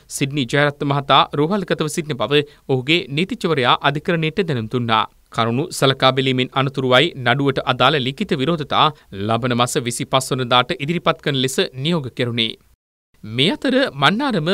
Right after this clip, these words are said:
මහාධිකරණ විනිසුරුවරයාට අපහාස වන ආකාරයේ පෝස්ටර් ඇලවීමේ සිද්ධිය සම්බන්ධයෙන් හිටපු පාර්ලිමේන්තු මන්ත්‍රී ජේෂි රංගා මහතා අත්අඩංගුවට ගැනීම වළක්වාලමින්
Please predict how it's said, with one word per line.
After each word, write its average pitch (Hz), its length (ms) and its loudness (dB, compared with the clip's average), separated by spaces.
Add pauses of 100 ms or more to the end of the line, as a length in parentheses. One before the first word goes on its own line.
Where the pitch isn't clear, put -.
මහාධිකරණ 185 640 0
විනිසුරුවරයාට 147 760 2
අපහාස - 360 -2
වන 175 220 0
ආකාරයේ 156 540 2
පෝස්ටර් 190 400 -2
ඇලවීමේ 160 580 -2
සිද්ධිය 190 360 -4
සම්බන්ධයෙන් 147 580 -2 (300)
හිටපු 220 360 -4
පාර්ලිමේන්තු 151 560 0
මන්ත්‍රී 139 360 -2 (360)
ජේෂි 135 380 2 (100)
රංගා 185 380 2
මහතා 160 400 2
අත්අඩංගුවට 180 580 -2
ගැනීම 156 280 -2
වළක්වාලමින් 147 680 0